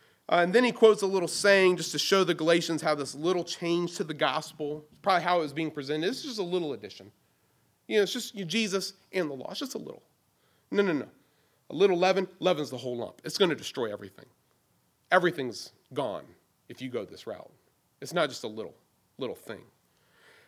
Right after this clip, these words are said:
Um, he then expresses next his confidence that they won't make this choice. I don't really think that he has this confidence here, not really. I think this is kinda like how,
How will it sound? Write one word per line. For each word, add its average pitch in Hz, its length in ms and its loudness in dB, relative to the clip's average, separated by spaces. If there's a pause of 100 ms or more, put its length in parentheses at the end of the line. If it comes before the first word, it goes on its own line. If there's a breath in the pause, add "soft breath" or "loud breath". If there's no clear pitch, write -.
(180 soft breath)
Um, 160 320 4
he 151 100 -4
then 190 200 6
expresses 190 520 2
next 190 320 2
his 139 120 -10
confidence 190 600 0
that 151 60 -6
they 127 140 -2
won't 156 260 2
make 165 300 2
this 165 160 -2
choice. 185 320 0
I 262 40 0
don't 262 160 2
really 202 200 4
think 160 480 -4 (320 soft breath)
that 160 100 -2
he 131 120 -4
has 143 380 0
this 135 140 -10
confidence 135 560 -6
here, 131 320 -6
not 123 220 -4
really. 123 300 -4
I 123 40 0
think 156 220 -2
this 143 120 -6
is 120 100 -12
kinda 131 200 -4
like 123 200 -6
how, 123 200 -4